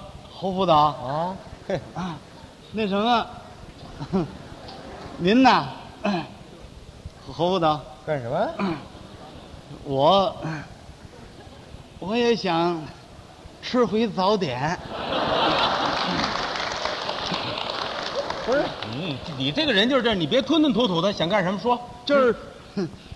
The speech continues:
Speaker 1: 想让您呐，
Speaker 2: 嗯。
Speaker 1: 也辅导辅导我。
Speaker 2: 你早说呀！凭着咱俩这关系，比跟小江近乎多了。
Speaker 1: 那当然了。
Speaker 2: 你放心，你交给我，你就放心了。我保证我把你辅导了。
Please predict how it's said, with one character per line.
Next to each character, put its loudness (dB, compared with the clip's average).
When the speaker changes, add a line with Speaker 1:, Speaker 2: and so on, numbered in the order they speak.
Speaker 1:
想 6
让 6
您 0
呐， 4
Speaker 2:
嗯。 -6
Speaker 1:
也 0
辅 0
导 6
辅 -2
导 6
我。 4
Speaker 2:
你 4
早 0
说 2
呀！ 2
凭 4
着 8
咱 4
俩 0
这 4
关 4
系， 0
比 0
跟 2
小 0
江 2
近 2
乎 -4
多 4
了。 0
Speaker 1:
那 2
当 6
然 6
了。 2
Speaker 2:
你 0
放 6
心， 4
你 4
交 6
给 6
我， 6
你 0
就 4
放 4
心 4
了。 0
我 4
保 4
证 2
我 2
把 0
你 2
辅 -2
导 2
了。 0